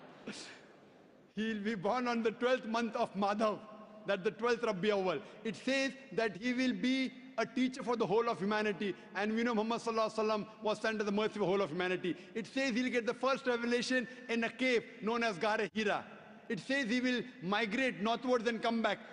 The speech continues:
Muhammad sallallahu alaihi wasallam went from Makkah to Medina northwards and came back. It says that he'll be given eight supernal qualities. It says that he'll have four companions, talking about the first four Khulafa Rashidin. It says that he'll be helped with the angels in the battlefield.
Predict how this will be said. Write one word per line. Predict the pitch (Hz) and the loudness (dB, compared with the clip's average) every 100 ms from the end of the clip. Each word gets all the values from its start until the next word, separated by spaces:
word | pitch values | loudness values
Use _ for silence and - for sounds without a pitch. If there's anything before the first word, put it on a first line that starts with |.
| - | -2
Muhammad | 220 262 | 0 2
sallallahu | 247 262 254 | 2 2 2
alaihi | 226 | 0
wasallam | 233 | 0
went | 240 240 | 0 0
from | 226 | 0
Makkah | 226 233 247 | 0 2 0
to | 220 | 2
Medina | 220 226 240 | 0 2 2
northwards | 233 226 233 214 | 2 2 2 2
and | 214 208 | 0 0
came | 220 202 | 0 2
back. | 196 - - - - | 0 0 -12 -10 -6
It | - | -6
says | - 262 269 | -2 0 2
that | 247 | 0
he'll | 214 240 | 0 0
be | 254 | 2
given | 247 240 240 | 2 0 0
eight | 262 208 | -2 -2
supernal | 240 - 240 240 | -6 0 0 0
qualities. | 214 220 220 220 196 - - - - | 0 0 0 0 -2 -4 -12 -20 -8
It | 226 | -8
says | - 254 262 | -2 0 2
that | 247 220 | 0 0
he'll | 247 | 0
have | 240 | 0
four | - 254 | 0 0
companions, | 254 220 240 233 226 214 | 0 0 2 0 0 -2
talking | 240 196 | 0 0
about | 240 233 | 0 0
the | 220 | 0
first | 233 247 | 0 0
four | - 254 | 2 2
Khulafa | 226 220 214 | 2 0 0
Rashidin. | 202 196 190 226 175 - - | 2 0 0 0 -2 -8 -6
It | 233 156 | -6 -2
says | 254 269 | 0 0
that | 254 233 | 0 0
he'll | 247 226 | 0 2
be | 254 233 | 0 2
helped | 185 254 254 | 2 0 -2
with | 247 | 0
the | 233 | 0
angels | 240 254 240 233 - - - | 2 2 2 0 -2 -14 -4
in | 233 | 0
the | 233 | 2
battlefield. | 226 220 226 - 233 | 2 0 0 0 0